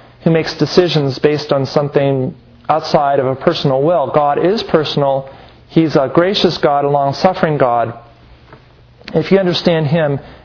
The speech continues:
it makes sense. Now, Paul argues in Romans chapter nine for what is called double predestination. That is, God elects some people to eternal life,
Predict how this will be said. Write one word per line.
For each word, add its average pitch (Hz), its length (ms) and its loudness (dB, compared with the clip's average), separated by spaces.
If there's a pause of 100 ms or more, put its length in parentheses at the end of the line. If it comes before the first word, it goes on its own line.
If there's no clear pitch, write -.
it 147 140 0
makes 135 240 -2
sense. - 520 -2 (2250)
Now, 160 140 0
Paul 233 400 -2
argues 170 520 0
in 151 120 0
Romans 175 300 -2
chapter 160 360 -2
nine 131 380 0 (500)
for 151 100 2
what 165 160 2
is 202 160 -2
called 151 500 -2
double 151 540 0 (220)
predestination. 143 880 0 (840)
That 175 180 4
is, 175 240 0
God 170 360 0
elects 160 400 0
some 202 220 0
people 196 440 0
to 180 160 0
eternal 160 400 0
life, 143 260 0